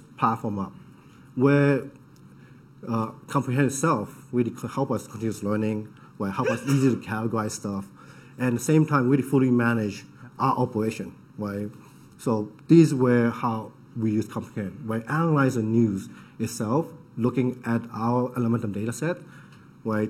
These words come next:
Taking some of these meaningful topics, meaningful sentiment, provide sort of corrective action or anticipation for our customers and how they could resolve the issues, right? So if we go to the next slide.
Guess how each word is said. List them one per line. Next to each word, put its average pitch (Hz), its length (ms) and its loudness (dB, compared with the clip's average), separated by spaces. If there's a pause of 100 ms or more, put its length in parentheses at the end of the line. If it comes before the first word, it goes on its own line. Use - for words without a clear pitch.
Taking 123 360 0
some 127 200 0
of 123 60 4
these 113 240 2
meaningful 117 420 0
topics, 123 560 -2
meaningful 104 280 -4
sentiment, 135 500 -2 (400)
provide 123 540 4 (400)
sort 120 320 0
of - 80 -12
corrective 113 400 -4
action 156 580 -4 (140)
or 117 180 -4
anticipation 113 640 -4
for 95 140 -6
our 87 60 -8
customers 156 560 -4 (420)
and 110 300 -2
how 135 260 2
they 139 140 4
could 113 180 0
resolve 104 360 -2
the 95 120 -6
issues, - 340 -12 (560)
right? 95 220 -8
So 104 300 -8
if - 80 -10
we 123 80 -2
go 127 200 0
to 113 60 0
the 113 60 0
next 110 180 0
slide. 98 320 -6